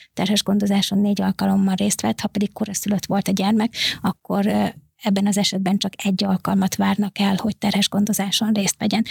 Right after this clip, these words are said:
Ezt az igazolást rendszeresen így elfelejtik csatolni, illetőleg hát azt kérdezik általában, hogy elegendő-e, hogyha a várandós gondozási kiskönyvet csatolják. Hát, ö,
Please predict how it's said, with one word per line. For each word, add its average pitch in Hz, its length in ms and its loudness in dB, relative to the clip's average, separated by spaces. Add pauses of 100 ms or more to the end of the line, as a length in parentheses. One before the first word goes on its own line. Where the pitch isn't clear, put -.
(180)
Ezt - 120 -2
az 202 100 2
igazolást 190 540 0
rendszeresen 196 720 0
így - 140 0
elfelejtik - 600 0
csatolni, 254 480 0 (400)
illetőleg 233 560 0
hát 240 200 0 (180)
azt 214 240 -2 (160)
kérdezik 190 600 -2
általában, 208 760 0 (800)
hogy 190 260 2
elegendő-e, 196 540 0
hogyha 175 300 -2
a 170 60 0
várandós 185 440 0
gondozási 180 480 -2
kiskönyvet - 500 -4
csatolják. - 640 -2 (340)
Hát, - 340 -4
ö, 208 220 2